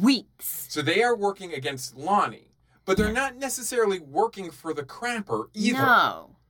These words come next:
Speaker 2: The crapper is, like,
Speaker 1: I
Speaker 2: a
Speaker 1: don't,
Speaker 2: third
Speaker 1: I don't
Speaker 2: party.
Speaker 1: even know who the crapper is.
Speaker 2: And the crapper is with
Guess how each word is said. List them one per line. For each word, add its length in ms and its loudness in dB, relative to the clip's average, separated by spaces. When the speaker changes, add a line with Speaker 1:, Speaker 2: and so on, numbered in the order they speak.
Speaker 2:
The 120 -2
crapper 460 0
is, 80 0
like, 100 6
Speaker 1:
I 80 6
Speaker 2:
a 40 6
Speaker 1:
don't, 180 6
Speaker 2:
third 320 0
Speaker 1:
I 160 6
don't 140 4
Speaker 2:
party. 140 2
Speaker 1:
even 140 0
know 220 4
who 180 -2
the 80 -2
crapper 680 0
is. 280 -16
Speaker 2:
And 160 0
the 60 -2
crapper 680 -4
is 220 -4
with 340 0